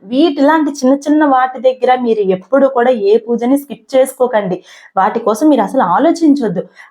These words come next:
అవి వాటన్నిటికన్నా ప్రధానమైనది ఏంటి? భక్తి. భక్తితో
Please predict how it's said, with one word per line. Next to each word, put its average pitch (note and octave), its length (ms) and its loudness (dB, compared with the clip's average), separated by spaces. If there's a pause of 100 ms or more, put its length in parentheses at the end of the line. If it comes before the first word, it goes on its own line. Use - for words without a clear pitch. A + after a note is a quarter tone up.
అవి F#3 280 0
వాటన్నిటికన్నా A#3 960 0
ప్రధానమైనది D4 840 -2
ఏంటి? C#4+ 520 0 (220)
భక్తి. - 680 -8 (260)
భక్తితో D4+ 760 0